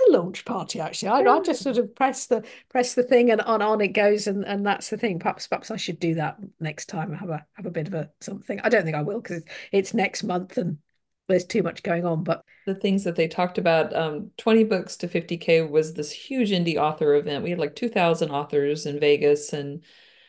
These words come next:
Speaker 2: I was so overwhelmed. I got so much information.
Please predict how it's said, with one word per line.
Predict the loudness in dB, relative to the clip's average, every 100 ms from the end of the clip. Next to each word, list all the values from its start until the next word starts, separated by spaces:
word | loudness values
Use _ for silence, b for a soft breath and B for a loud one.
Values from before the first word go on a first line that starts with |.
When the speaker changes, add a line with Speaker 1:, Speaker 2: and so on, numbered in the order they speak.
| b
Speaker 2:
I | 2
was | 2 2
so | 2 4 6
overwhelmed. | 4 2 0 -2 -4
I |
got | -4 -4
so | 0 2
much | 2 0
information. | -2 -2 0 0 0 -4 -4 -6